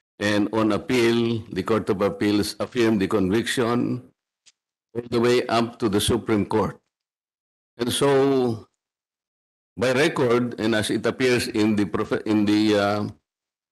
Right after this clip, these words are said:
file report, Mister Secretary, it stands as a fact that you were convicted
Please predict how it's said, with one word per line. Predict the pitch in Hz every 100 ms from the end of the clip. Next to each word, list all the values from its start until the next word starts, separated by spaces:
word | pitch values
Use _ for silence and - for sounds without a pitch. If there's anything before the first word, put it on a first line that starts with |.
| _ -
file | 131 120 110 110 98
report, | 95 101 135 120 113 - _ _ -
Mister | 95 107
Secretary, | - 117 113 110 117 110 101 104 110 - _ _ _ _ _ _ _ _ _ _ _
it | 120
stands | 107 - 151 143 135 107 - - - -
as | 101
a | 113
fact | - 127 120 107
that | 110 104
you | 123 110
were | 113 110 113 110 110 - _ _ _ _ -
convicted | - 107 120 107 127 120 107 98 98